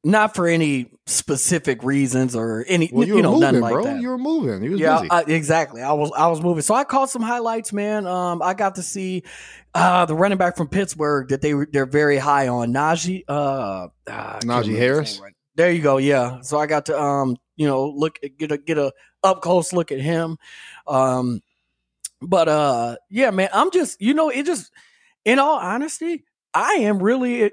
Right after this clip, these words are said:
Speaker 1: for the first time in a long time, I know you get hype every season, but I'm just like,
Speaker 2: Mm-hmm.
Speaker 1: "Hey, football is here.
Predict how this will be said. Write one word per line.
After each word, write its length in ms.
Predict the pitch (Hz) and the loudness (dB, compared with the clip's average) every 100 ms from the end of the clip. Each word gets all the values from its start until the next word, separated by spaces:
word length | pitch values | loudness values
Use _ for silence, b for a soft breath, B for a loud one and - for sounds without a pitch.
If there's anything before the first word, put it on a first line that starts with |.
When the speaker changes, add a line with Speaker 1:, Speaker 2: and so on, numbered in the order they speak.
| - | -2
Speaker 1:
for 180 | - 233 | 0 0
the 80 | |
first 300 | 190 247 254 | 0 -2 -2
time 200 | - 220 | -2 -4
in 60 | 214 | -2
a 60 | 180 | -2
long 240 | 208 214 | 0 -2
time, 240 | 196 180 | -2 0
I 80 | 180 | 2
know 100 | 208 | 2
you 220 | 208 190 | 2 2
get 160 | 202 175 | 0 -2
hype 240 | 156 156 | -2 -2
every 260 | 156 156 156 | 0 -2 -2
season, 540 | 127 208 233 180 127 120 | -2 0 0 0 -2 -2
but 140 | 143 | 0
I'm 120 | 170 | 0
just 220 | 185 185 | 0 -2
like, 160 | 170 147 | -2 -2
Speaker 2:
Mm-hmm. 60 | 156 | 0
Speaker 1:
"Hey, 260 | 143 113 - | -2 -4 -2
football 460 | 180 165 160 160 | 0 2 2 2
is 120 | 156 147 | 0 0
here. 380 | 156 156 156 | 0 0 -2